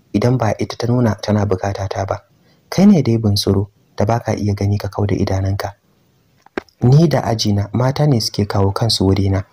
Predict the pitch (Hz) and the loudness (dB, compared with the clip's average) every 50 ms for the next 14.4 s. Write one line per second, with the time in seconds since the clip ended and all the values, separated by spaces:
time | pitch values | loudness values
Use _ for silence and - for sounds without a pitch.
0 | _ _ _ - 104 101 104 113 120 123 127 131 - 110 104 - - 104 101 98 | _ _ _ -4 -2 0 0 0 0 0 -2 -2 -2 -4 -4 -2 -2 -2 0 0
1 | 98 - 101 98 101 101 - _ _ _ _ _ _ _ _ _ _ _ - 160 | 0 -2 -4 -4 -4 -6 -8 _ _ _ _ _ _ _ _ _ _ _ 0 0
2 | 196 202 - 175 - 127 127 - - 127 131 123 113 110 110 101 98 101 101 104 | 0 2 0 0 0 -2 -4 0 0 0 2 2 0 -2 -2 0 0 0 0 0
3 | 104 104 - 107 107 - _ _ _ _ _ _ - _ _ _ - - - 139 | 0 -2 -4 -6 -8 -8 _ _ _ _ _ _ -20 _ _ _ -8 -2 0 0
4 | - - 135 135 - - 151 147 143 - 170 143 160 165 160 - _ _ _ _ | 2 2 0 0 0 0 -2 -2 -2 -2 0 0 0 0 0 -4 _ _ _ _
5 | _ - - _ _ - - - - - - 117 120 - - 113 107 - - 104 | _ -18 -18 _ _ -20 -10 -4 -2 0 0 2 0 0 0 0 -2 0 0 -2
6 | 104 - - 110 107 104 101 98 98 - 101 101 104 104 107 107 98 98 98 98 | -2 -2 0 0 2 2 2 0 0 0 0 0 0 0 0 0 0 0 0 -2
7 | - 98 101 _ _ _ _ _ _ - - 131 139 - - 151 156 143 143 - | -2 -4 -8 _ _ _ _ _ _ -4 -2 -2 -2 0 0 0 0 0 -2 -2
8 | 120 113 107 113 113 110 107 104 107 104 104 101 101 101 101 95 - - 117 135 | -2 0 0 0 0 0 0 0 0 0 0 0 0 0 -2 -2 0 0 -2 -2
9 | - _ _ _ _ - - 107 117 123 131 139 147 151 127 110 104 - - 110 | -2 _ _ _ _ -4 -2 0 2 2 2 4 4 4 4 4 2 2 0 0
10 | 104 104 107 104 101 101 101 _ _ _ _ _ _ - 131 139 151 151 160 170 | 0 2 2 2 0 0 -4 _ _ _ _ _ _ -2 0 2 2 2 2 2
11 | 170 143 120 - - - - 113 117 - - - 107 101 101 - 98 98 107 120 | 2 2 2 0 -2 -2 -2 -4 -2 -2 0 0 0 0 0 0 0 2 2 0
12 | 123 - _ _ _ _ _ _ _ - - - 131 123 120 110 107 104 101 104 | 0 -2 _ _ _ _ _ _ _ -4 -2 0 0 2 2 0 2 0 0 -2
13 | 131 - - - 147 131 110 - - - 101 104 98 98 98 - - - - 107 | -2 -4 -2 0 0 0 -2 -4 -8 -4 -2 0 2 2 0 0 0 -2 0 0
14 | 107 107 - - 104 104 104 104 | 0 0 0 -2 -4 -4 -4 -6